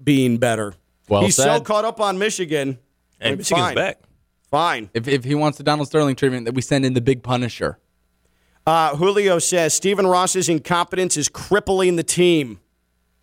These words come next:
Speaker 1: Uh, I, th-, th-, this is the tangible proof. I would say that that is completely overblown, but he is now crippling the team. If you lose a first-round pick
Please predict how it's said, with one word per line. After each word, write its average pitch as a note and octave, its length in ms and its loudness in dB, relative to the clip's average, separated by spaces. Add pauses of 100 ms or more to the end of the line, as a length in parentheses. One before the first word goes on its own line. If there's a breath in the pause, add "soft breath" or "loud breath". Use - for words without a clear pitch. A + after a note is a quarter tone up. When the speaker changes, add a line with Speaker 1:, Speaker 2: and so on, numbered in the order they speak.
(1400)
Speaker 1:
Uh, A2+ 260 -4 (240)
I, G3 360 -4
th-, G#3 260 -6
th-, G#3+ 160 0
this A3 260 0
is C#4 80 -8
the B3+ 100 -10
tangible B3 400 -4
proof. B3+ 540 -2 (640)
I G3+ 100 0
would A#3 160 -6
say A#3+ 260 -2
that B3 140 -6
that A3 200 0
is G3+ 440 -2 (460)
completely G3 480 0
overblown, G3+ 800 0 (240)
but G#3 400 0 (600)
he G#3+ 260 -2
is A3+ 180 0
now G#3 140 2
crippling G#3 440 -4
the B3 80 -6
team. C4+ 300 -4
If E3 120 -2
you A#3 140 -6
lose B3+ 220 -2
a A3 60 0
first-round A3 540 0
pick F#3+ 240 2